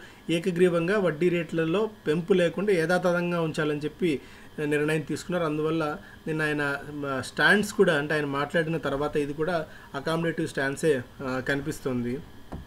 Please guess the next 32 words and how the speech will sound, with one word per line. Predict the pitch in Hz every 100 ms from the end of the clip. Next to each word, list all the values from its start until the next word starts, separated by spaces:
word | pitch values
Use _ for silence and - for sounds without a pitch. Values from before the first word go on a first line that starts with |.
| - - - 156
And | 160
restructuring | 135 180 - 196 - 202 180 127 - - - -
చేశారు. | 170 160 165
ఈ | 165 151 - - -
కొద్దిగా | 156 156 165
ఎంఎస్ఎంఈలకి | 147 165 165 180 175 165 175
వాటికి | 156 143 160
ప్రయోజనం | 151 139 143 151
కనిపించే | 139 135 139 139
అవకాశం | 135 127 143 -
ఉంది | 147 208
దీనివల్ల. | 151 127 117 110 107 - - - - - - - -
So, | 190
first | 170 165 185
పేజీలో | 196 190
మేజర్గా | 165 160 170 180 175 175 165 - - -
"India | 165 180
may | 180 170
be | 165
part | 156 147 165
of | 147 147
M | 151
S | -
TikTok | 147 139 - 143 139
deal." | 143 147 147
So, | 156 139
Microsoft | 139 165 156 160 - - 151
TikTokని | 135 - 151 160
కొనుగోలు | 147 143 143 151 147
చేస్తుందన్న | 147 - 151 147 147
వార్తలు | 143 127 127 - 151
మన, | 143 131